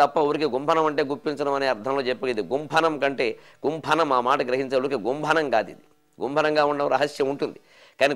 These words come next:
గుంభనం కూడాను. ఆ పదమును కూర్చడంలో ఉండే నేర్పు. అలాగే వికట కవి, వికట కవి అని లోకంలో ఈయనకి బాగా పేరు ఉంది. సరదాకు ఒక మాట ఏమిటంటే, ఇట్టిని చదివినా అట్టిని చదివినా ఒకటే అని వికట కవి అంటారు. ఇలాగా కొన్ని ఇతర పదాలు కూడా చెబుతారు.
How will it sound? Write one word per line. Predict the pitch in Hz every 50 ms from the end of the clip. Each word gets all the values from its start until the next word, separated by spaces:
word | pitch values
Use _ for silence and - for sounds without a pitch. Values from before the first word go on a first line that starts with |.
| 98 98
గుంభనం | 151 175 165 - 196 190 185 170 139
కూడాను. | 123 104 85 - - _ _ _ _ _ _
ఆ | 98 107 107 -
పదమును | 120 139 160 170 165 156 156 -
కూర్చడంలో | 156 165 - 175 151 156 156 151 147 143 139
ఉండే | 127 127 117 107
నేర్పు. | 120 139 135 - - _ _ _ _ _ _ _ _ _ _ _ _ - -
అలాగే | 87 92 92 90 107 147 180 - - _ _ _ _ _ 82
వికట | 98 127 - 190 - 170 156
కవి, | 170 165 175 175 143
వికట | 139 135 160 151 156 139 151
కవి | 147 139 147 160
అని | 151 131 123
లోకంలో | 131 135 - 143 143 147 143 139
ఈయనకి | 127 123 110 101 98 101
బాగా | 113 117 131 127 101 107
పేరు | 110 113 120 120 123
ఉంది. | 131 151 - - _ _ _ _ _ _ _ _ _ _ _ _ _ -
సరదాకు | - 117 131 143 156 151 135 143
ఒక | 135 120 123
మాట | 135 139 135 131
ఏమిటంటే, | 139 139 139 156 139 123
ఇట్టిని | 120 - 165 165 156 139
చదివినా | 147 139 135 143 143 143 - 123
అట్టిని | 123 - 165 156 147 131
చదివినా | 147 135 135 143 143 143 135 131
ఒకటే | 117 131 123 143 135 139
అని | 160 160 127
వికట | 127 135 127 139 117
కవి | 127 123 127 127 113
అంటారు. | 104 98 104 110 - _ _ _ -
ఇలాగా | 113 123 123 120 110 104 107 - _ -
కొన్ని | 135 131 131 127 123
ఇతర | 123 156 143 147 147
పదాలు | 143 139 139 135 131 127 117
కూడా | 131 147 151 107 87 - - _ _ _ _ _ _ _ _ _ _ _ _ _ _ _ _ _ - - _ -
చెబుతారు. | 131 123 107 - 85 -